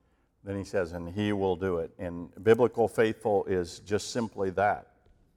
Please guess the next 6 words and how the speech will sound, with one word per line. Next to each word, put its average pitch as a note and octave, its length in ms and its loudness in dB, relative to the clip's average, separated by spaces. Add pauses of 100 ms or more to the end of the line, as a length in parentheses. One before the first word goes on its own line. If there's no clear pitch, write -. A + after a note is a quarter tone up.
(1200)
You F2+ 120 -8
say C3 260 2
something, B2 560 -4 (580)
you F#2 140 -2
do F#2 280 2
it. - 100 -16